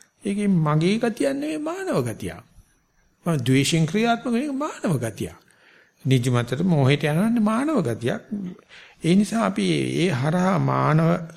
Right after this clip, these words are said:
ගතිය දැක්කොත්, යටිහිත දැක්කොත්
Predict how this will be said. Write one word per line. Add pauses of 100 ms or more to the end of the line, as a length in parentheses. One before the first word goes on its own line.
(220)
ගතිය
දැක්කොත්, (420)
යටිහිත
දැක්කොත්